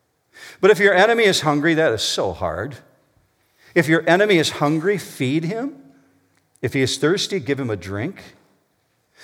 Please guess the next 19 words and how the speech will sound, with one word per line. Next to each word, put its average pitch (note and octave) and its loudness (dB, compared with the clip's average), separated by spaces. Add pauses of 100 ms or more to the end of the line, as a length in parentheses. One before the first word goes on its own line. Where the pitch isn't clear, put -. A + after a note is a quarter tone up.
(160)
This E3+ 0
is A#3+ -4
telling F#3 4
me F#3 4
that D3+ 2
no D#3 2
matter E3+ 4
how F#3 2
serious F#3 0
the D#3+ -2
wound E3+ 2
is F3+ 2
I D#3+ 2
might D#3+ 0
have D#3 2 (140)
from D3+ 0
a C3 2
busted C#3+ 2
relationship, D#3 0